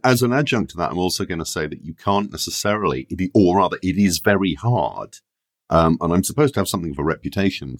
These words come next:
f-, uh, in the, in this area. It is very hard to create a set of rules that will allow player characters, or players specifically, to be funny in the room, to make jokes. I think Ghostbusters, which I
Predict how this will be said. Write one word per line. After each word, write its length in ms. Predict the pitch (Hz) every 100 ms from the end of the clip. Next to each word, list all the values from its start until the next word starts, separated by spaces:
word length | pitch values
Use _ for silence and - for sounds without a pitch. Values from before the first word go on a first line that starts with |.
| -
f-, 100 | 82 71 -
uh, 40 |
in 200 | 80 76
the, 160 | 76 71
in 100 | 76
this 180 | 71 -
area. 360 | 80 73 67 - _ -
It 120 | 104
is 160 | 104 90
very 300 | 90 117 151
hard 640 | - 151 151 78 58 - _ _ _ -
to 180 | 98
create 420 | 82 - 92 104 107
a 80 | 101
set 240 | 92 90 -
of 120 | 82
rules 300 | 78 73 -
that 140 | -
will 180 | 87 80
allow 480 | 76 78 87 87 87
player 280 | - 92 87
characters, 640 | 82 78 73 - - 71 -
or 120 | 90
players 580 | - 104 90 65 - -
specifically, 680 | - - - 135 - 73 - _ _ -
to 220 | - 90
be 340 | 76 90 87
funny 560 | 78 - 87 69 52 53 - _ _
in 180 | 82 80
the 80 | 78
room, 340 | 80 69 62
to 200 | 60 -
make 300 | 80 78 71
jokes. 360 | - 78 64 -
I 80 | 71
think 200 | 80 85
Ghostbusters, 680 | 87 87 - 87 - 73 - -
which 260 | - -
I 80 | -